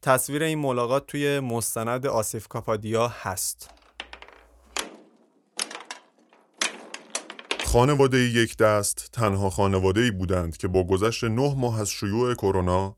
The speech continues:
Speaker 2: همچنان کرونا را جدی گرفته بودند و سفر، کافه، رستوران، میهمانی و هر برنامهٔ جمعی را از زندگی خود زدوده بودند. چنین شرایطی که نیاز مبرمی به سرگرمی ایجاد می‌کرد،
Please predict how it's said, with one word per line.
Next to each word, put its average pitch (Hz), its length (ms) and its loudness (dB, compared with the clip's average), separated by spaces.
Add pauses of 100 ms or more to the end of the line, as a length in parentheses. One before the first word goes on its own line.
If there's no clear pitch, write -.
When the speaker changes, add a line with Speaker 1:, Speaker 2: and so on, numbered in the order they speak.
(140)
Speaker 2:
همچنان 107 520 0
کرونا 98 360 2
را 90 140 0
جدی 90 320 -2
گرفته 110 380 2
بودند 90 540 0
و 90 40 0
سفر، 104 500 0 (160)
کافه، 101 560 2 (160)
رستوران، 95 640 0 (360)
میهمانی 92 680 0 (340)
و 101 80 4
هر 156 200 4
برنامهٔ 113 580 0
جمعی 104 480 2
را 123 220 2
از 95 180 0
زندگی 92 480 -2
خود 104 360 -2
زدوده 92 360 2
بودند. 80 440 -4 (1160)
چنین 139 220 4
شرایطی 151 480 0
که 170 100 0
نیاز 143 360 2
مبرمی 131 440 0
به 104 100 -4
سرگرمی 104 560 2
ایجاد 92 380 0
می‌کرد، 117 480 0